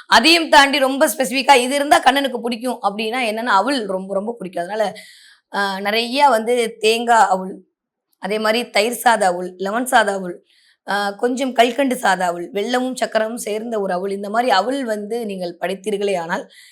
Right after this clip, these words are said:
கண்ணன் மிகப்பெரிய பிரீத்தியோடு அதை அப்படியே ஏற்றுக்கொள்வான். ஏன்னா நம்மளுக்கு தெரியும்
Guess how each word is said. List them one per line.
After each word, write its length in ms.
கண்ணன் 360
மிகப்பெரிய 500
பிரீத்தியோடு 520
அதை 140
அப்படியே 400
ஏற்றுக்கொள்வான். 600
ஏன்னா 160
நம்மளுக்கு 340
தெரியும் 280